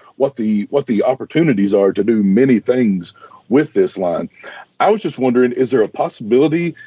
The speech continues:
that Power Town could do somewhere in there, like, a retro style with the Rimco type bodies on some of these wrestlers, or is that,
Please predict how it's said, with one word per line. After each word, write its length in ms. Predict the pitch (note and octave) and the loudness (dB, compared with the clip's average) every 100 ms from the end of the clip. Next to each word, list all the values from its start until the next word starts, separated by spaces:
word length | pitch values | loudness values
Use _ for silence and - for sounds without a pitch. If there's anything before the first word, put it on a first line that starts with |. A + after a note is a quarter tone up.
| - | -6
that 160 | G2 - | -6 0
Power 260 | C3 C#3+ C3+ | 0 2 0
Town 260 | C#3+ C#3 | 0 -2
could 200 | - G#2 | -4 0
do 380 | G2+ C3+ C#3+ D3+ | 4 6 4 2
somewhere 560 | C3 D3 D#3 D3+ C#3+ - - | 0 0 2 2 0 -6 -4
in 140 | D3+ D3 | -2 2
there, 200 | D3+ C3+ - - G#2+ | 0 -2 -10 -10 -6
like, 160 | G#2 | 2
a 220 | A2 G#2 | 2 4
retro 480 | G#2 G#2+ C3+ - C3 | 2 2 0 2 0
style 500 | A#2 - A2 C3 D3 | 0 0 2 4 2
with 160 | C#3+ C#3+ | 2 0
the 80 | G2 | 2
Rimco 480 | G#2+ B2+ C3 B2+ A#2+ | 2 0 0 -2 0
type 220 | B2 - | -2 -2
bodies 640 | F#2+ A2+ C3+ F3+ F3 - _ - _ - | -2 -2 -2 -6 -8 -14 _ -20 _ -6
on 120 | D3+ | -4
some 120 | E3 | 0
of 60 | D#3+ | 0
these 140 | D#3 | 2
wrestlers, 420 | E3+ D3 E3+ D3+ | 0 2 0 4
or 140 | G2+ G2+ | 4 4
is 100 | F2 | 2
that, 180 | B2 | -2